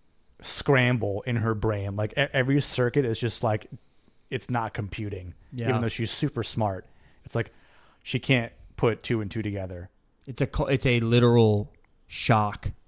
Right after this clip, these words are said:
Speaker 1: Yeah, she's, she's super shocked. Y-, you know, and, and then she's like, "Is it really?"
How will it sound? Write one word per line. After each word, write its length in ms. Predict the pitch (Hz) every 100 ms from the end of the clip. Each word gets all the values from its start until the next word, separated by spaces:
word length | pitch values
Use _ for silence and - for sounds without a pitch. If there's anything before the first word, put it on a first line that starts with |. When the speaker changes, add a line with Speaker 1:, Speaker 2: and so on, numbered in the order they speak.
| -
Speaker 1:
Yeah, 280 | 135 135 110
she's, 360 | - 151 120 -
she's 480 | - 151 135 110
super 440 | - - 196 - 113
shocked. 520 | - 101 - - - - _ - - _ - _
Y-, 120 | - -
you 160 | 135 127
know, 240 | 120 117 -
and, 560 | 131 123 120 120 113 - _ -
and 200 | 117 120
then 160 | 120
she's 160 | 113 -
like, 100 | 123
"Is 100 | 110
it 140 | 131
really?" 340 | 101 123 113